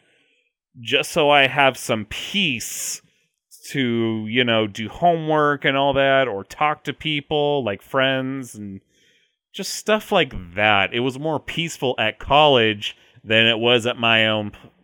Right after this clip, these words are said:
at my own house at the time. And, um,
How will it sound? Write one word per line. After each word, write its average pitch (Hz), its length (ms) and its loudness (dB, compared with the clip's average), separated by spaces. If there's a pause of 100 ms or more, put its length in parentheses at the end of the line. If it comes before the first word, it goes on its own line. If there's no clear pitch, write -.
(160)
at 107 180 -2
my 104 240 -2
own 101 160 -4
house 104 760 -2 (560)
at 101 140 -6
the 104 60 -12
time. 98 520 -2 (1700)
And, 110 420 0
um, 110 800 0